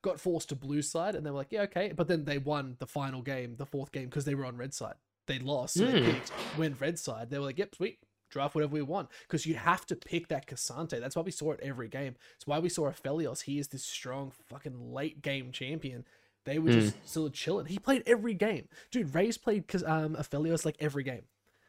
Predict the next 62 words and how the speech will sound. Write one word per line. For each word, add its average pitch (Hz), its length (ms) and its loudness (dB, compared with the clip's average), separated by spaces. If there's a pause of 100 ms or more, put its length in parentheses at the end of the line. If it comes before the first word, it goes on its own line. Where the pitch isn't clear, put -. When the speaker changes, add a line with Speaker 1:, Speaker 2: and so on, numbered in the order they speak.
(140)
Speaker 2:
Did 233 80 12
he 320 60 12
get 392 100 12
a 403 60 12
penta? 269 520 12
I 135 60 12
think 262 180 12
that's 311 140 12
Speaker 1:
He 233 40 10
Speaker 2:
the 254 100 12
Speaker 1:
got 160 80 12
Speaker 2:
only 196 160 12
game 165 180 12
Speaker 1:
the 175 40 12
Speaker 2:
that 160 80 12
I 143 60 12
didn't 139 220 12
Speaker 1:
first - 80 6
Speaker 2:
see. 143 220 12
Speaker 1:
penta. 156 400 4 (420)
First 202 340 2 (120)
Speaker 2:
Man, 143 260 6
Speaker 1:
penta. 135 180 4
Speaker 2:
I 147 60 10
went 170 180 12
to 165 60 10
get 117 220 12
dinner. 107 320 12 (220)
<laughs> - 200 -8
Speaker 1:
Oh, 165 400 8
are 139 100 0
you 135 220 -2
serious? 127 640 -4
Speaker 2:
Yeah, - 60 -4 (420)
I - 40 -2 (120)
Speaker 1:
You 226 80 12
Speaker 2:
went 247 100 12
to 247 60 12
get 240 120 12
Speaker 1:
missed 143 80 8
it. - 20 12
Speaker 2:
dinner, 165 420 12 (180)
and 156 120 12
Speaker 1:
Oh - 20 12
Speaker 2:
then 175 100 12
I 175 60 12
Speaker 1:
my 175 80 12
Speaker 2:
missed 180 160 12
Speaker 1:
God. 165 100 4
Speaker 2:
the 160 80 12
penta, 165 360 12
'cause 175 140 12
I 190 60 12
remember 190 320 12
saying 190 320 12
it 165 80 12
in 131 80 12
the 135 80 12
following 139 380 12
game. 131 180 12
It's 113 160 10
like, 120 260 12